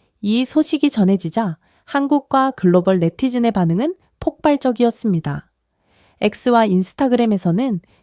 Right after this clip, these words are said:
뉴진스 응원의 와 아도르 논란 같은 해시태그가 테널-, 트렌드로 떠올랐습니다. 한 네티즌은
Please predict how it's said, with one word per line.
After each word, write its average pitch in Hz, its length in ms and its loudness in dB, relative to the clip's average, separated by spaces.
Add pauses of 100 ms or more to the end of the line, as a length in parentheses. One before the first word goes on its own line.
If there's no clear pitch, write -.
(100)
뉴진스 269 480 0
응원의 233 540 2
와 170 360 -2 (240)
아도르 240 380 4
논란 208 420 4
같은 262 460 -2
해시태그가 240 800 0 (300)
테널-, 330 560 2
트렌드로 220 500 0
떠올랐습니다. 269 960 -2 (720)
한 302 220 0
네티즌은 208 720 0